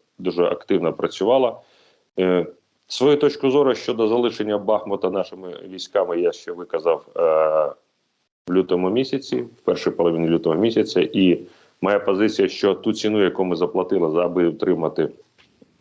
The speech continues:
це місто, вона занадто велика. Ми поклали найкращих за це місто, а коли нам прийде час наступати, де будуть ці найкращі?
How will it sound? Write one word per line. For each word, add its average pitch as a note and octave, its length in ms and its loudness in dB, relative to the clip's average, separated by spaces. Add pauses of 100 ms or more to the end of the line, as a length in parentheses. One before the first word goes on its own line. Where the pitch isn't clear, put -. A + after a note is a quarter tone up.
(260)
це - 180 0
місто, A#2+ 320 0 (440)
вона F#2+ 260 0
занадто F2+ 460 0
велика. D#2+ 380 -2 (300)
Ми F2+ 140 -2
поклали F#2 480 0
найкращих F#2 720 -2 (100)
за F2 160 -2
це - 180 -6
місто, G#2+ 420 -4 (440)
а E2 420 -2 (180)
коли F#2 240 -6
нам F2 160 -6
прийде F2 300 -4
час - 260 -6
наступати, D2+ 720 -2
де F#2+ 220 0
будуть D2+ 320 -6
ці - 100 -8
найкращі? D2+ 600 -2